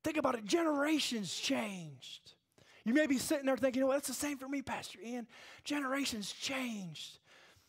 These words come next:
when I adorned the life of God through Jesus Christ. He set the captives free. Jesus said, "I'm anointed to proclaim the good news to those that are bound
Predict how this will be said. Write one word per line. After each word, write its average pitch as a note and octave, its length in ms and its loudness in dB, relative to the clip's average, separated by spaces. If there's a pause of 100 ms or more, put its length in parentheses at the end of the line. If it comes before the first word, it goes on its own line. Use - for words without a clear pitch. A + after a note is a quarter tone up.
(180)
when A#3+ 140 2
I B3 140 2
adorned G#3+ 640 2 (320)
the G#3+ 80 0
life G#3 320 0
of E3+ 160 -4
God F3+ 300 -4
through E3+ 140 -6
Jesus F3 380 -4
Christ. - 680 -10 (720)
He A3+ 180 0
set - 580 -2
the G3 120 -2
captives G#3 680 -6
free. F#3+ 400 -4
Jesus A#3 420 2
said, A3+ 160 4
"I'm G#3+ 180 4
anointed G3+ 600 -2 (1500)
to A3+ 100 2
proclaim A3+ 500 0
the G#3 60 0
good A3 220 2
news F#3 680 -2
to G3 100 0
those F3 280 0
that E3+ 160 2
are E3+ 120 2
bound D3 460 -4